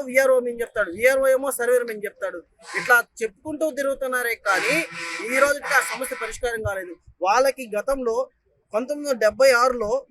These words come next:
మూడు ఎకరాల పద్దెనిమిది సెంట్లు భూమి ఇచ్చారు. దాంట్లో రెండు ఎకరాల, రెండు ఎకరాలని వేరే వాళ్ళు ఆక్రమించారు. ఆ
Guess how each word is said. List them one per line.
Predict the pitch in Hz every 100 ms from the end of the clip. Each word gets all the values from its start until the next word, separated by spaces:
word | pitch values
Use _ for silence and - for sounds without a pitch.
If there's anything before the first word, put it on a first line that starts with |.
| 196
మూడు | 247 277 269
ఎకరాల | 262 269 262 254
పద్దెనిమిది | 226 226 233 208
సెంట్లు | 240 269 233
భూమి | 240 208
ఇచ్చారు. | 202 175 - -
దాంట్లో | 208 262 277 214
రెండు | 220 277
ఎకరాల, | 269 269 269 262 254 - _ _ _ 190
రెండు | 240 254
ఎకరాలని | 294 320 330 240 269 302 _
వేరే | 202 247 254
వాళ్ళు | 247
ఆక్రమించారు. | 226 226 196 - 180
ఆ | 180